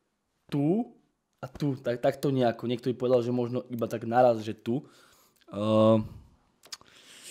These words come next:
asi penálta, asi penálta, ale tam vidíme trošku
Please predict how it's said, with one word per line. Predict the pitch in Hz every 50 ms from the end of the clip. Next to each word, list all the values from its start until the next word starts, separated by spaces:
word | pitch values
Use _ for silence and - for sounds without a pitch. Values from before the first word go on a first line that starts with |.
| - - - - - - - - - - - - - - - - _ _ _ _ _ _ _ _ _ _ _ _ _ _ _ _ _ _ _ _ _ _ _ _ _ - - _ _ _ _ _ _ _ _ _ _ _ _ _ _ _ _ _ _ _ -
asi | - - 87 - - - - 165
penálta, | 160 - - - 101 104 107 113 120 127 - - - 120 113 110 - - - - - - - - - _ _ _ - - _ _
asi | - 107 104 104 - - 165 170
penálta, | 165 - 117 107 107 110 113 117 120 - 139 127 123 123 - -
ale | - - 110 107 -
tam | 131 123 120
vidíme | 113 117 113 127 120 120 117 113 110 - _ _ _ _ _ _ _ _ _
trošku | - 113 113 - - - - 123 117 117 113